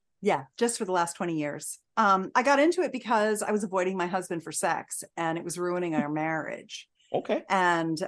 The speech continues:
Speaker 1: um, we decided to do something about it. And it was really because I didn't orgasm from intercourse. And I had it org-,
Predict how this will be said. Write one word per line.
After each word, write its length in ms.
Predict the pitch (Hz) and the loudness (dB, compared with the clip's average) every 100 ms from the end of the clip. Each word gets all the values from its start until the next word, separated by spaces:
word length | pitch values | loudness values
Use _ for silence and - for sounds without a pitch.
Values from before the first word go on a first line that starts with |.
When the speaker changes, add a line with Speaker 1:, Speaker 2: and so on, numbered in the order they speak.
| - | 0
Speaker 1:
um, 680 | 160 156 151 147 151 156 160 _ _ _ - - _ _ | 2 2 0 -2 -6 -10 -14 _ _ _ -20 -20 _ _
we 180 | 196 196 | -2 0
decided 400 | 185 185 185 180 | 2 4 4 2
to 100 | 180 | -4
do 140 | 165 185 | -6 -4
something 380 | 180 180 170 156 | -2 -4 -4 -6
about 360 | 147 156 156 | -2 0 0
it. 100 | 165 | -2
And 100 | 165 | -4
it 60 | 196 | -4
was 180 | 226 330 | -2 0
really 200 | 403 359 | 0 0
because 240 | 233 240 | -2 -4
I 60 | 226 | -4
didn't 240 | 233 254 | -2 -2
orgasm 460 | 220 277 233 202 208 | 0 0 0 0 -2
from 160 | 220 202 | -4 -2
intercourse. 600 | 220 240 - 143 151 - | -4 -6 -8 -8 -6 -6
And 80 | 180 | -4
I 60 | |
had 180 | 185 285 | -2 -2
it 80 | 392 | -2
org-, 280 | 233 302 277 | -4 -4 -4